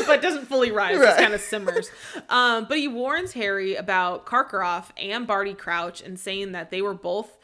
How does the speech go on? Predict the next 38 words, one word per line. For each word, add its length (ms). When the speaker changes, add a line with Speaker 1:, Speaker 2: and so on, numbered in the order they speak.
Speaker 1:
um, 560
that 140
they 100
both 280
might 280
be 140
up 220
to 80
something 520
and 440
that 440
Crouch 360
actually 360
banned 380
his 140
own 260
son 340
to 100
Azkaban. 720
Um, 220
and 20
he 120
tells 180
him 60
to 60
keep 260
his 140
friends 360
closer. 680
Uh, 440
yeah, 160
keep 220
your 100
friends 260
close. 540
Speaker 2:
Mm-hmm. 260
Speaker 1:
Um, 220
and 340